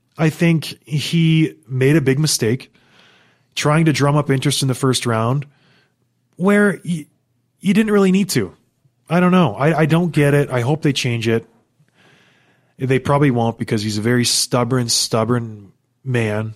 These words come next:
And that's just, you know, we're just gonna have to suck it up and live with it. But it is sad when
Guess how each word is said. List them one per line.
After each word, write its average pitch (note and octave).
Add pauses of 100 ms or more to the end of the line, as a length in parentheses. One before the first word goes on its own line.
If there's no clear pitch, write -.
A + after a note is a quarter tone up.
(380)
And B2
that's C#3
just, -
you C3+
know, B2
we're A#2+
just B2+
gonna B2
have A#2+
to A2+
suck -
it A#2
up A#2
and G#2
live G#2
with G#2
it. G2+
But D#3
it F#3
is A3
sad A2+ (1200)
when A#2